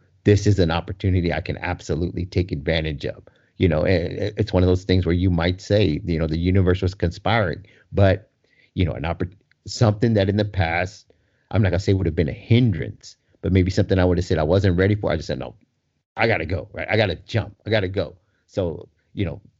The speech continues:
it, like we told people out there, I'm out there at sixteen thousand <laughs> Stuebner Airline and Cypress. When anybody needs to get personal training, I've got an opportunity to be there. The, the universe conspired to help me be there, have a spot of my own where I can help other people, do my best for them.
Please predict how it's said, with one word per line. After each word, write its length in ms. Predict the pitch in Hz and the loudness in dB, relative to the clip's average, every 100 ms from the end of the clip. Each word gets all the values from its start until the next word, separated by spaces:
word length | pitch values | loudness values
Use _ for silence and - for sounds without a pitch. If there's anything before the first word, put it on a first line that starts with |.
| _ | _
it, 140 | 92 92 | -18 -12
like 240 | 98 87 95 | -10 -8 -2
we 120 | 104 | 0
told 200 | 98 95 | 2 2
people 200 | 101 90 | 2 0
out 60 | - | -2
there, 120 | - | -2
I'm 100 | 98 | 0
out 140 | 101 104 | 2 2
there 120 | 104 | 2
at 100 | 92 | 0
sixteen 440 | - 113 - 139 | -2 -6 2 2
thousand 640 | 120 165 156 151 156 143 135 - | 4 4 4 4 2 0 -2 -14
<laughs> 100 | 98 | -18
Stuebner 520 | - - 139 139 135 | -6 0 0 2 0
Airline 600 | 127 135 135 127 131 135 - _ _ - | 0 0 0 -2 -4 -8 -14 _ _ -4
and 220 | 113 101 | -4 -2
Cypress. 420 | 117 127 127 123 | -2 -2 -4 -6
When 140 | 131 | -2
anybody 300 | 113 113 120 | -2 0 0
needs 120 | 120 117 | -2 -4
to 80 | |
get 140 | 110 - | -8 -4
personal 280 | 120 117 110 | -4 -4 -6
training, 280 | 117 113 - | -4 -4 -6
I've 140 | 98 | -2
got 180 | 98 101 | 0 0
an 80 | 95 | -2
opportunity 480 | 98 95 104 92 | -4 -6 -4 -4
to 100 | 85 | -6
be 240 | 80 95 101 | -6 -6 -2
there. 280 | 95 92 98 _ _ _ _ | 0 0 -4 _ _ _ _
The, 100 | - - _ | -20 -20 _
the 100 | 90 | -8
universe 480 | 80 85 95 92 95 | -4 -2 0 0 -2
conspired 500 | - 92 - 87 95 | -2 -6 -4 -4 -2
to 80 | 87 | -2
help 160 | 90 92 | -2 -2
me 140 | 95 | -4
be 200 | 101 101 | -2 0
there, 140 | 98 | 0
have 220 | 87 90 90 | 2 0 -2
a 40 | |
spot 380 | 90 - 87 90 | -8 -6 -4 -2
of 60 | 92 | -2
my 160 | 85 | -2
own 280 | 87 95 101 101 | 0 0 -2 -2
where 100 | 87 | -2
I 60 | 80 | -2
can 160 | 85 | -2
help 240 | 87 85 87 | -2 0 0
other 180 | 87 | -2
people, 540 | 85 101 95 95 95 - _ _ - | -2 -4 -4 -4 -4 -6 _ _ -2
do 120 | 98 | 2
my 140 | 90 87 | 2 2
best 300 | 87 90 - | 2 0 -2
for 120 | 78 | -2
them. 360 | 85 87 90 | 0 0 -2